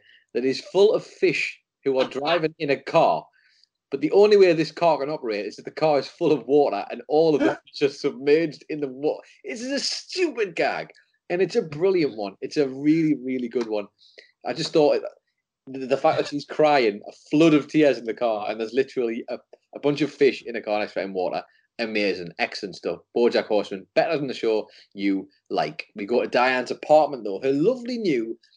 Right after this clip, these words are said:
Speaker 1: shabby studio, Michael, as I believe the Netflix <laughs> synopsis called it.
Speaker 2: <laughs>
Speaker 1: She does have a wonderful picture on the wall to get things going. Now, if I was just reading this out, this would sound great. She's got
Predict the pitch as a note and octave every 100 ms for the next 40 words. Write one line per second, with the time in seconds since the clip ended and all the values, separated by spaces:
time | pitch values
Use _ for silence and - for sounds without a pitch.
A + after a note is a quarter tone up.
0 | _ - - - F#3 F#3 G3 - - F3
1 | F#3+ E3 A#2+ G#2 F#2+ E2 D#2+ F#2 G#2 G2+
2 | G2+ G2+ F#2+ F#2+ G#2+ G2+ - - - C3+
3 | A#2 - G#2 G#2 - C3+ A2 F#2 B3 C4
4 | C4 A#3+ B3 A3 G3+ G3+ - G3 G#3 -
5 | _ _ _ _ - E3 G3+ A3 F#3+ F3+
6 | F#3 G#3+ G3+ E3 G#3 - A#2+ B2 A#2 D3+
7 | F2 G#2 A#2 A2 A#2 G2+ - B2 D2+ D#2+
8 | F#2+ G#2 G#2 - C3 A2+ C3 A#2 G#2+ -
9 | A2 D2 G2 A#2 A2+ E3+ E2+ - _ _
10 | _ - A2+ D#3+ -